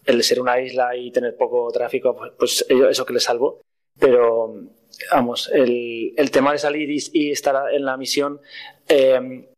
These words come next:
también por haber conocido allí otro, otros misioneros, la verdad que, que, como decir, eh, es que es algo que, que estamos tan llamados como cristianos a hacer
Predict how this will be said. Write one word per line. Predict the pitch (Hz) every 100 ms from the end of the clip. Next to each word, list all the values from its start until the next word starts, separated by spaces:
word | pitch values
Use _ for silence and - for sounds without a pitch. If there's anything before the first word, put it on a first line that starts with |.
| -
también | - 139
por | 160
haber | 143
conocido | 147 151 147 143
allí | 143
otro, | 139 139 135 135
otros | 151 135
misioneros, | 131 135 135 165 - _ - -
la | - 135
verdad | 120 123
que, | 147 127 113 - _ -
que, | 123 101 - - 50 - - _ _ _ -
como | 127
decir, | 117 - 147
eh, | 113 101 82 -
es | 135 -
que | 147 143
es | 139
algo | 147 143
que, | 139 135 131 117
que | 135
estamos | - 135 139
tan | - 147
llamados | 156 147 131 131
como | 131 123
cristianos | 120 135 139 143
a |
hacer | 139 147 147